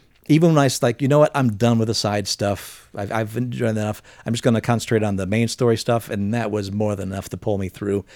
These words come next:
because I did wanna see what happened with these characters. Even the side quests that were little side character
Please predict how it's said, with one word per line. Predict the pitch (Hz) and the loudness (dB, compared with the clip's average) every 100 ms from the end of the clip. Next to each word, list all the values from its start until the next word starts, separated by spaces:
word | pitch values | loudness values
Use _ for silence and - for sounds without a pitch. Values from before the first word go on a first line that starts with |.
| - - | -20 -16
because | - 95 95 | -10 -4 -2
I | 104 | 0
did | 107 117 113 | 2 4 4
wanna | 101 101 | 4 0
see | - 104 | 0 -2
what | 98 | 0
happened | 104 101 98 | 0 0 -2
with | 95 | -4
these | 98 - | -4 -4
characters. | 107 104 - 92 - - - - | 0 0 -2 -6 -8 -12 -8 2
Even | 170 190 | 4 4
the | 147 | 2
side | - 151 135 | 2 2 2
quests | 123 147 127 - | 0 2 2 2
that | 127 113 | -2 -2
were | 117 117 | 2 0
little | 104 107 110 - | 2 0 -2 -2
side | - 98 104 | -2 -2 -2
character | - 110 113 135 131 | 0 0 0 -2 -2